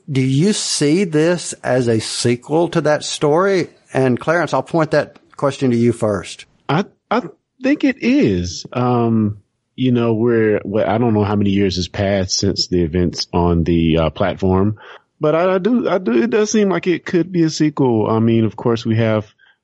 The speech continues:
Speaker 2: uh, Cassandra, Lady Cassandra back up to her villainous ways,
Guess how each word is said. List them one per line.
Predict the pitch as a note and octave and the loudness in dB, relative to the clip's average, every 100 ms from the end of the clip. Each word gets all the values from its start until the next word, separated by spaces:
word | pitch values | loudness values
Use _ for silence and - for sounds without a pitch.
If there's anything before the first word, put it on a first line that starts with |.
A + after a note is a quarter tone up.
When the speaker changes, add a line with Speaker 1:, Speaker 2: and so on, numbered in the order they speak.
| - | -2
Speaker 2:
uh, | G#2 G2+ | 2 2
Cassandra, | G2+ A#2 - A#2 A2 A#2 A2+ A2+ - | 0 -4 0 0 0 2 2 0 -4
Lady | G2 G#2 | -2 0
Cassandra | G#2 G2+ G#2+ G#2 | 0 0 0 0
back | G2 G2 | 0 0
up | G#2+ G2 | -2 -2
to | A2+ | 0
her | G2+ | 0
villainous | F#2 G#2 G#2 G2 | 2 2 2 2
ways, | G2+ G2 G2 A#2+ C#3 - | 2 2 2 2 0 -4